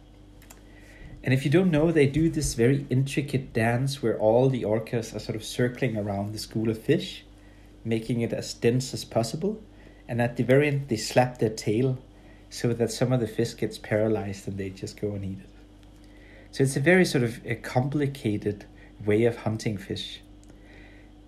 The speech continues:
Right when we saw them, they had just finished it. And the way they were going out were the way we were. So we were just lying, us three,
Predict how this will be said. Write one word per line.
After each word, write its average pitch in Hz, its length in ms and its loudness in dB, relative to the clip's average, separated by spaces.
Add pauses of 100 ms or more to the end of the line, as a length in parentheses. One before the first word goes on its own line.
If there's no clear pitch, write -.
(160)
Right 156 200 8
when 180 160 4
we 165 120 2
saw 135 300 6
them, 143 200 0
they 131 120 0
had 110 140 -4
just 117 220 -4
finished 104 460 -4
it. - 120 -14 (1000)
And 117 160 0
the 123 80 6
way 131 180 6
they 143 120 4
were 117 100 4
going 113 320 2
out 113 320 4
were 110 380 2 (580)
the 110 100 0
way 110 180 6
we 110 200 4
were. 131 380 4 (1080)
So 123 300 2
we 120 180 2
were 165 140 2
just 143 300 -6
lying, 127 320 4
us 120 220 0
three, 131 460 -2